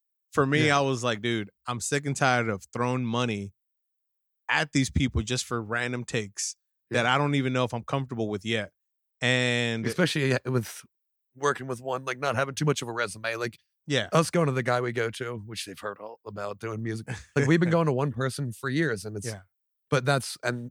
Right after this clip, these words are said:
Speaker 2: the rate's something that we can afford. It's not out of this realm, and I knew that.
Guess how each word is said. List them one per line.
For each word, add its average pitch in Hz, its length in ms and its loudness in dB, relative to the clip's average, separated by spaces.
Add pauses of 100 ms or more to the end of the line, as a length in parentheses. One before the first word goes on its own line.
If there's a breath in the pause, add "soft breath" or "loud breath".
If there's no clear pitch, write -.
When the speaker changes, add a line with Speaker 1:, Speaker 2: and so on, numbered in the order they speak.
Speaker 2:
the 120 140 -2
rate's 117 280 -2
something 120 300 -4
that 113 80 -6
we 113 140 -8
can 113 120 -4
afford. 107 360 -6
It's 101 160 -12
not 113 200 -2
out 117 140 2
of 113 80 -4
this 113 220 -10
realm, 113 280 -2
and 110 140 -4
I 113 100 -4
knew 120 260 -2
that. 107 200 -8